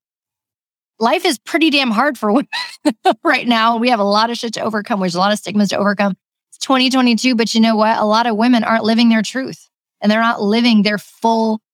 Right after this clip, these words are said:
potential at all. A lot of women are mean to one another because there's jealousy. A lot of women don't feel like they are secure in their skin because they have not achieved what they want to and they feel like they aren't capable of it. And when they see something that they don't really understand, like a woman who is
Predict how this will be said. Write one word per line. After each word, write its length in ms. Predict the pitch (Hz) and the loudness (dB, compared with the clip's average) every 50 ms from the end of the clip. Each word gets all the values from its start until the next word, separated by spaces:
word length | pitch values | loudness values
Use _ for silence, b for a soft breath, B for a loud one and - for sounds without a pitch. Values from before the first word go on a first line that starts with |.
| _ - | _ -6
potential 760 | - 214 - - - 233 240 254 233 - 208 196 185 - - _ _ _ _ | -6 -6 -4 -4 -4 -2 -2 -2 -2 0 -2 -2 -2 -2 -6 _ _ _ _
at 340 | - 247 220 208 202 - - _ _ _ _ - | -2 0 0 0 0 -2 -6 _ _ _ _ -4
all. 480 | - 220 220 240 254 190 160 - - - _ _ _ _ _ _ - | 0 0 2 2 2 0 -4 -6 -10 -16 _ _ _ _ _ _ -8
A 80 | - 202 | -4 0
lot 220 | 202 208 214 220 | 0 2 2 2
of 100 | 233 220 | 0 0
women 260 | 220 226 233 254 254 | 0 2 2 2 2
are 120 | 233 220 214 | 2 2 2
mean 220 | 208 208 220 269 | 2 2 2 2
to 80 | 277 254 | 2 2
one 200 | 214 202 202 196 | 2 2 2 0
another 300 | 190 190 190 185 190 190 | 0 0 0 0 -2 -2
because 440 | 175 196 165 - 208 196 190 180 170 | -2 -4 -2 -2 -2 -2 -2 -2 -2
there's 260 | 196 190 185 180 170 | -2 0 0 -2 -2
jealousy. 720 | 160 147 - 202 214 240 247 226 - - - - - - - _ _ _ _ - | -4 -2 0 0 0 0 -2 -4 -6 -10 -14 -14 -14 -16 -18 _ _ _ _ -6
A 100 | - 202 | -2 0
lot 220 | 196 208 214 220 | 0 0 0 0
of 80 | 226 208 | 0 0
women 300 | 202 226 240 247 240 214 | 0 2 2 4 4 2
don't 240 | 185 214 214 220 214 | 2 2 -2 -2 -6
feel 260 | - - 220 226 226 | -6 -2 -2 0 0
like 180 | 214 202 185 | 0 -2 -2
they 260 | 190 185 175 202 208 214 | -2 -2 0 0 0 0
are 120 | 208 208 | 0 -2
secure 480 | - - - 190 - - - 190 196 208 | -4 -4 -6 -8 -8 -6 -2 0 2 2
in 100 | 208 202 | 4 4
their 120 | 196 202 | 2 2
skin 400 | 202 - - - - 202 214 247 | 0 -4 -6 -2 0 2 2 2
because 320 | 208 190 - 196 185 175 | 2 0 0 -2 -2 0
they 120 | 175 190 190 | 0 -2 -2
have 260 | 185 - 190 185 180 | -2 -2 -4 -2 0
not 320 | 196 196 196 202 208 - - _ _ _ _ _ _ _ _ _ _ _ _ _ _ - | 0 0 2 0 -2 -4 -6 _ _ _ _ _ _ _ _ _ _ _ _ _ _ -2
achieved 500 | 226 208 - - - - 240 247 240 220 | -2 -2 0 0 0 0 2 2 2 0
what 160 | 254 269 240 | 0 -2 -2
they 120 | - 285 277 | -2 -2 -2
want 260 | 247 240 269 339 - | 0 0 -2 -2 -4
to 160 | - - 190 | -4 -4 -4
and 120 | 175 175 | -2 0
they 100 | 185 190 | 0 0
feel 200 | 180 - 214 214 | 0 0 -2 0
like 140 | 214 220 208 | 0 0 0
they 100 | 214 208 | 0 0
aren't 180 | 208 208 214 - | -2 -2 -4 -4
capable 460 | - 226 214 226 233 226 240 254 262 | -4 -4 -4 -4 -4 -2 0 0 0
of 160 | 262 262 254 | 0 0 0
it. 160 | 285 302 302 - | 0 -2 -2 0
And 280 | - 208 208 196 196 190 | 0 0 2 2 2 2
when 120 | 190 196 | 4 2
they 120 | 196 196 196 | 2 2 0
see 220 | - - 240 226 | -2 -2 -2 -2
something 400 | 214 - 240 220 220 - 233 233 | -2 -2 -2 -2 -2 0 2 2
that 200 | 226 214 208 220 | 2 2 0 -2
they 120 | 208 214 | -2 0
don't 200 | 214 220 214 208 | 0 0 -2 -2
really 220 | - 214 220 220 214 | -2 -2 0 0 0
understand, 540 | 208 202 208 196 - - - 208 220 247 240 | 0 0 -2 -4 -6 -4 -2 0 0 2 2
like 180 | 202 185 - | 0 -2 -2
a 60 | - | -4
woman 340 | 180 170 170 190 202 220 226 | -4 -2 -2 0 2 2 4
who 180 | 214 196 208 202 | 4 2 2 0
is 200 | - 175 151 - | -2 -4 -4 -6